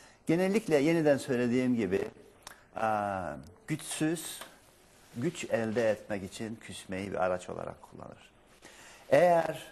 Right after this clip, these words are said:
kültür, kadın erkek ilişkisinde ilişkiyi güçlü güçsüz ilişkisi olarak tanımlıyorsa,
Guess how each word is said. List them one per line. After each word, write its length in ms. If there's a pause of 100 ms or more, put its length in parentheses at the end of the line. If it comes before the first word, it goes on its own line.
(160)
kültür, 580 (240)
kadın 260
erkek 400
ilişkisinde 640 (1040)
ilişkiyi 840 (760)
güçlü 320
güçsüz 360
ilişkisi 440
olarak 440
tanımlıyorsa, 800